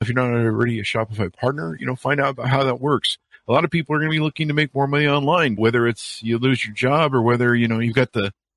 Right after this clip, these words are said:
company going, "Hey, you've gotta come back in the office." And you're like, "I don't wanna go back in the office. I wanna start a business." You know, this is the time that we usually see most people starting new businesses and, and being inventive and entrepreneurs.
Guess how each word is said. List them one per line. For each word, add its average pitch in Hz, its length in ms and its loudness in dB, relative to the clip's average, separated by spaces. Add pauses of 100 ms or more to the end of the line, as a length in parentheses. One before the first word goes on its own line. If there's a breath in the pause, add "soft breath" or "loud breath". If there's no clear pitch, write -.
(180)
company 143 280 -4
going, 98 280 0
"Hey, 104 100 -2
you've 107 180 -2
gotta 82 200 -6
come 95 140 -6
back 90 200 -6
in 85 80 -6
the 85 80 -6
office." 92 400 -8
And - 80 -8
you're 101 80 -6
like, 117 160 -4
"I 165 80 -4
don't 208 80 -2
wanna 226 180 0
go 104 80 -4
back 117 260 -4
in 110 80 -4
the 98 60 -2
office. 98 300 -4
I 117 40 -4
wanna 117 220 0
start 117 300 2
a 110 40 0
business." 117 540 -2
You 101 60 0
know, 98 140 0 (300 loud breath)
this 135 220 2
is 117 200 2
the 117 120 -2
time 113 400 0
that 104 140 -2
we 101 400 0
usually 110 260 2
see 104 240 2
most 95 280 -2
people 98 200 -4
starting 92 400 -2
new 90 80 -4
businesses 87 680 -6
and, 82 320 -4
and 85 180 -2
being 87 260 2
inventive 87 420 -4
and 80 80 -4
entrepreneurs. 82 680 -2